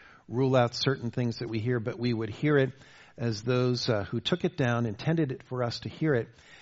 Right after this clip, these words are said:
and that by your Spirit we would hear it, and that our ears would be opened.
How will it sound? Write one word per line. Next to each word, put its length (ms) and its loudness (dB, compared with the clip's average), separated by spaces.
and 100 -8
that 60 -6
by 200 4
your 140 -2
Spirit 520 0
we 140 -4
would 260 -2
hear 260 -6
it, 120 -10
and 140 -10
that 100 -6
our 180 0
ears 300 -8
would 120 -12
be 160 -12
opened. 320 -20